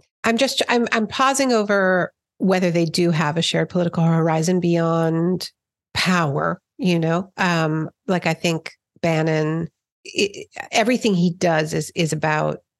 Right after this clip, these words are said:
as he says, taking back power for a hundred years. Um,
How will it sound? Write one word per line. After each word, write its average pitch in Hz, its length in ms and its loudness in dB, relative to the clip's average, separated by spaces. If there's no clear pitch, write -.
as 170 140 0
he 170 160 0
says, 151 580 -4
taking 156 320 -2
back 139 220 -2
power 151 280 -2
for 147 380 -6
a - 160 -8
hundred 151 320 -2
years. 143 580 -6
Um, 156 460 -2